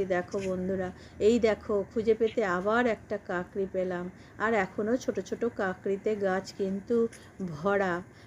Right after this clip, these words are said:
তোমাদের সবাইকে আমি বলি বাগানে কিন্তু কাকড়ির গাছ গরমে অবশ্যই লাগাবে, খুব ভালো ফলন হয় একদমই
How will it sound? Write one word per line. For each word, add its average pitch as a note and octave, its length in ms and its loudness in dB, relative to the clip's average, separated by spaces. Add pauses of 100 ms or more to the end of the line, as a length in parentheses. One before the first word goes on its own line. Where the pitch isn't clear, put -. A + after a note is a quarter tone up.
তোমাদের A#3 360 4
সবাইকে A#3+ 600 2
আমি A3 220 0
বলি G#3 360 4 (280)
বাগানে G3+ 520 2 (100)
কিন্তু G3+ 340 -2 (120)
কাকড়ির G3 520 0
গাছ G#3 220 2 (120)
গরমে F#3+ 360 0
অবশ্যই F#3+ 760 0
লাগাবে, F#3+ 540 0 (920)
খুব C4+ 220 4 (120)
ভালো G3 380 0
ফলন G3 460 0 (120)
হয় F#3+ 360 -2 (420)
একদমই G3+ 600 0